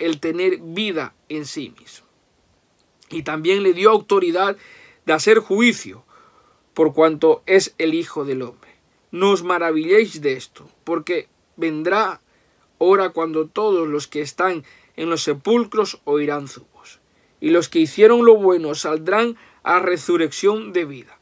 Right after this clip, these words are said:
mas los que hicieron lo malo a resurrección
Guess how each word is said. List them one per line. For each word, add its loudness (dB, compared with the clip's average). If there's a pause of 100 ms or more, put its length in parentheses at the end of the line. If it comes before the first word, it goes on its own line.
(640)
mas -2
los 2
que -6
hicieron 4
lo 2
malo 4 (240)
a -12
resurrección -8